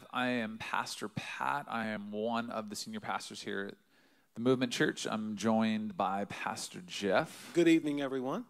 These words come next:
Speaker 1: It is great to see you again, brother.
Speaker 2: Brother.
Speaker 1: Man, it's so good to be with you.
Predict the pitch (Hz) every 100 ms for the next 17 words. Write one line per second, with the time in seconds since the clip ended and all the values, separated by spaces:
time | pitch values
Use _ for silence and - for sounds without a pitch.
0 | - 110 98 95 113 110 110 101 - 107
1 | 101 101 98 98 95 95 95 95 101 107
2 | - - - 98 107 107 104 98 - 117
3 | 107 101 104 98 98 95 95 101 139 147